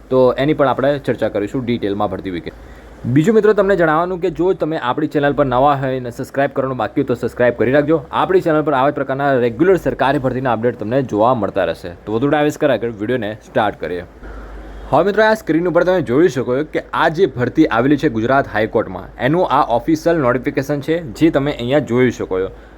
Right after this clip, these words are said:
અહીંયા એડવર્ટાઇઝ નંબર તમે જોઈ શકો છો. બીજું, અહીંયા પોસ્ટનું નામ અહીંયા તમે વાંચી શકો. કોર્ટ અટેન્ડન્ટ,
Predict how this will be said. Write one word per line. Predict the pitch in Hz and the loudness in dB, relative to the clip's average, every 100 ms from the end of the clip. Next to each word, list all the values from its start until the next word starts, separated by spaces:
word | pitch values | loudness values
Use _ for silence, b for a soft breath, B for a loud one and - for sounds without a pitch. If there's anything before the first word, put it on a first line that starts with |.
| B - - - | B -20 -20 -2
અહીંયા | 143 156 | 0 2
એડવર્ટાઇઝ | 127 143 156 160 | 2 4 4 4
નંબર | 151 151 | 2 0
તમે | 151 151 | 2 0
જોઈ | 110 120 139 | 0 0 0
શકો | 147 147 | -4 -8
છો. | 185 - 104 | -12 -16 0
બીજું, | 127 165 196 | 0 2 2
અહીંયા | 147 165 | 2 0
પોસ્ટનું | - 139 139 139 113 117 135 | 0 -2 0 -6 -6 -6 0
નામ | 113 127 | 0 0
અહીંયા | 131 131 | -2 -2
તમે | 123 131 | -2 -2
વાંચી | 120 113 139 | 0 -2 -4
શકો. | 131 156 | -4 -4
કોર્ટ | - - 156 180 190 | -6 0 4 4 4
અટેન્ડન્ટ, | 131 123 156 151 | -6 -4 -2 -2